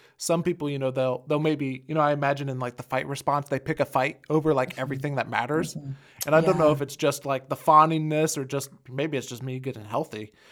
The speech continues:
Speaker 1: but,
Speaker 2: Mm-hmm.
Speaker 1: um, going like, "Okay, there's some things that just aren't, I'm not going to react to them because they just don't
Speaker 2: Mm-hmm.
Speaker 1: matter that much. However, I
Speaker 2: Mm-hmm.
Speaker 1: am going to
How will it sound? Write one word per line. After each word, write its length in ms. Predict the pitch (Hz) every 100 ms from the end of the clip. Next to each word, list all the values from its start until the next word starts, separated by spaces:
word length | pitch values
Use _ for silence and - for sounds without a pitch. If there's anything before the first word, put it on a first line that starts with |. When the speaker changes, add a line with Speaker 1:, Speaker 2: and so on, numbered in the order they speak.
| - - -
Speaker 1:
but, 240 | 143 127
Speaker 2:
Mm-hmm. 340 | 123 120 110 123
Speaker 1:
um, 40 | _ _ _ _ _ _ -
going 260 | 151 143
like, 260 | 143 139 - 156
"Okay, 320 | 165 143 123 151
there's 180 | 165 -
some 200 | 185 190
things 240 | 170 143
that 160 | 117 -
just 220 | 135 -
aren't, 260 | 120 123 - _ _ _
I'm 220 | 147 160 131
not 220 | 127 -
going 220 | 131 123
to 140 | - 120
react 520 | 117 110 107 - -
to 80 | 131
them 100 | 113
because 240 | 131 135
they 120 | 127
just 220 | 135 120
don't 100 | 127
Speaker 2:
Mm-hmm. 80 | 139
Speaker 1:
matter 220 | 113 110 113
that 160 | -
much. 320 | 160 156 - -
However, 340 | 160 196 151
I 200 | 127 123
Speaker 2:
Mm-hmm. 140 | 135
Speaker 1:
am 280 | 156 160 151
going 380 | 139 131 135 131
to 380 | 131 131 127